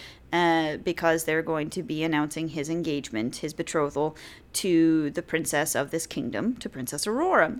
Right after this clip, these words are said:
And he meets Briar Rose slash Aurora in the forest, and of course they fall in love, 'cause that's what you do. But, uh, and I love this too, because Philip actually has character.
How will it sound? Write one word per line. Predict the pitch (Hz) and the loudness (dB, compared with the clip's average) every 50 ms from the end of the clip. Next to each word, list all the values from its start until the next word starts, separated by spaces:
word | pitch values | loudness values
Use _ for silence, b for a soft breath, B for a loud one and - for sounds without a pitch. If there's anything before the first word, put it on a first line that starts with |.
| - - | -6 -2
And | - 170 165 175 | 0 2 2 2
he | 180 180 | 0 -2
meets | 185 202 202 - | -2 -4 -4 0
Briar | - 196 190 190 214 233 | 2 2 4 4 4 4
Rose | 226 175 123 120 123 160 202 - - - - - - | 4 4 4 6 4 4 2 -2 -6 -10 -12 -16 -10
slash | - - 113 - - | -4 -4 -2 -2 -2
Aurora | 175 165 - 139 131 110 104 123 160 196 | -2 0 2 2 4 4 4 4 2 0
in | - 160 160 | -2 -4 -4
the | 170 | -6
forest, | 170 - 156 143 127 113 113 127 196 - - B B B B B B | -4 -2 0 2 4 6 4 4 2 -2 -10 B B B B B B
and | - 220 | -2 -2
of | 220 | 2
course | - 240 240 - | 2 2 2 2
they | 285 | 2
fall | 269 233 208 220 | 4 4 4 4
in | 240 226 | 4 4
love, | 175 151 151 - | 4 2 2 0
'cause | - 151 147 | -4 -8 -8
that's | - 120 - - | -8 -8 -10 -10
what | 175 165 - | -8 -6 -4
you | 202 | 0
do. | 185 170 165 165 B B B B B B B B - - - | 2 2 2 2 B B B B B B B B -10 0 4
But, | - 185 175 175 170 165 - - - | 6 8 8 8 6 4 0 -4 0
uh, | - - 151 147 135 131 - - - b b b b b b _ _ - - - | 2 2 4 4 2 2 -2 -6 -12 b b b b b b _ _ -12 -4 0
and | 294 294 | 2 2
I | |
love | 196 220 311 370 | 4 4 2 2
this | 285 - | 2 0
too, | - 277 | 0 -2
because | 247 214 - 190 - - | -2 0 0 0 -2 -2
Philip | - - 320 381 427 415 - - | 0 0 0 2 2 0 -2 -2
actually | - 175 175 180 - - 220 226 226 | -2 0 0 -2 -4 -4 -2 -2 -2
has | 185 175 190 196 | 0 -2 -4 -4
character. | - - 302 370 403 415 403 - - - - - | -4 -4 -2 -2 -2 -2 -4 -6 -8 -8 -8 -12